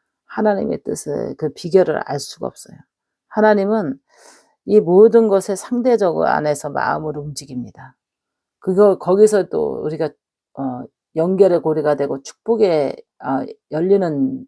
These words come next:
문이 열-, 열리게 돼 있거든요. 그래서 여러분들은 어떻게 상대의 마음을 움직일 것인가, 이거 한번 생각해 봐야 돼요. 우리가 만나고 헤어지고 만나고 헤어짐 속에서도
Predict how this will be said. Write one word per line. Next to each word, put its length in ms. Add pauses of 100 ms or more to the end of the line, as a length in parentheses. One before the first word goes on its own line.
문이 340
열-, 200
열리게 360
돼 200
있거든요. 540 (920)
그래서 180
여러분들은 460
어떻게 540
상대의 580
마음을 420
움직일 540
것인가, 840
이거 160
한번 240
생각해 340 (160)
봐야 220
돼요. 180 (760)
우리가 360
만나고 500
헤어지고 520
만나고 440
헤어짐 460
속에서도 800